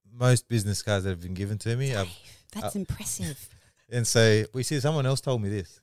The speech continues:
Speaker 1: a
Speaker 2: Mm.
Speaker 1: former player, and he said, "Keep the business." I think he had, like, uh, two hundred business cards. He had a folder for it and, like, a
Speaker 2: Wow.
Speaker 1: and he just always kept in touch. And now he's
Speaker 2: Amazing.
Speaker 1: got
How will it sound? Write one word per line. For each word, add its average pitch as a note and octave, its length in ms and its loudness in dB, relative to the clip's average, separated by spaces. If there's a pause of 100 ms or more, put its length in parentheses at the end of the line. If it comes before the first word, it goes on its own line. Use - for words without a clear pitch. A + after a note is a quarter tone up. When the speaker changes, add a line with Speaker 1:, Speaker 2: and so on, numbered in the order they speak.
Speaker 1:
a - 20 -18
Speaker 2:
Mm. G#3+ 220 -8
Speaker 1:
former A#2 220 -2
player, G2 240 -2
and E2+ 80 -4
he F2 80 -8
said, F#2+ 180 -6 (340)
"Keep C3 200 -6
the G#2+ 40 -8
business." G#2 460 -4
I G#2+ 60 -6
think F3 180 -6
he D#3 120 -2
had, B2 120 0
like, F#2+ 380 -2
uh, F2 320 -4 (580)
two B2+ 200 -2
hundred A#2 280 -2
business A2+ 320 -6
cards. C#3+ 280 -6
He G#2+ 60 -4
had G2+ 80 0
a F#2 40 -8
folder G#2+ 320 -4
for A2 260 -2
it G2+ 60 -2
and, F#2 100 -4
like, E2+ 220 -6
a D#2+ 260 -10 (100)
Speaker 2:
Wow. D#3 600 -8 (240)
Speaker 1:
and G#2+ 160 -6
he A2+ 80 0
just A#2+ 220 -2
always A2 340 2
kept - 260 -8
in F#2+ 120 -10
touch. - 380 -10 (340)
And G#2 160 -8
now G#2+ 160 -2
he's G2 180 -4
Speaker 2:
Amazing. G2 60 -8
Speaker 1:
got G2 160 -4